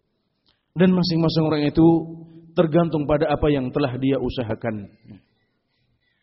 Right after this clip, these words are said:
Sekali lagi, Saya mengajak para hadirin dan hadirat untuk merenungi dan tadabur ayat ini. Dan orang-orang yang beriman,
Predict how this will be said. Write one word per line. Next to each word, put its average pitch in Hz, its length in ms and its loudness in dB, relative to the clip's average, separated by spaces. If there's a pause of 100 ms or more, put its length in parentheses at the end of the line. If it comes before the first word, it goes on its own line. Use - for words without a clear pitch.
(1120)
Sekali - 360 0
lagi, 156 260 2 (1080)
Saya - 160 -2
mengajak 156 400 2
para 147 200 0
hadirin 151 360 2
dan 139 160 0
hadirat 156 320 2 (560)
untuk 165 240 -2
merenungi 180 960 -2 (340)
dan 165 220 0
tadabur 165 560 0
ayat 135 240 -4
ini. 107 520 -10 (1600)
Dan 190 180 4
orang-orang 214 540 2
yang 175 100 0
beriman, 151 720 -2